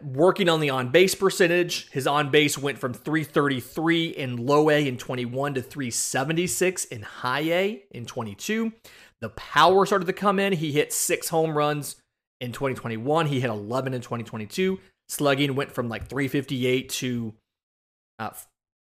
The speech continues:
four thirty-eight, so eighty points better. And I think the ceiling that you're looking at is an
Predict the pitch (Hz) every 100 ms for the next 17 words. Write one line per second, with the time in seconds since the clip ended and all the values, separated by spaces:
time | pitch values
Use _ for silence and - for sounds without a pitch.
0 | _ _ 170 165 175 165 175 185 202 -
1 | - _ - 131 120 117 - - _ _
2 | 127 131 127 143 120 127 156 185 - -
3 | - _ _ _ _ _ _ _ - 160
4 | 156 160 160 165 - - 269 302 - _
5 | _ _ _ _ _ _ _ _ _ _
6 | 131 165 170 - - 240 262 220 147 123
7 | 117 - _ _ - 151 160 151 143 160
8 | 156 147 135 131 110 - _ 156 156 151
9 | 135 - - _ _ 147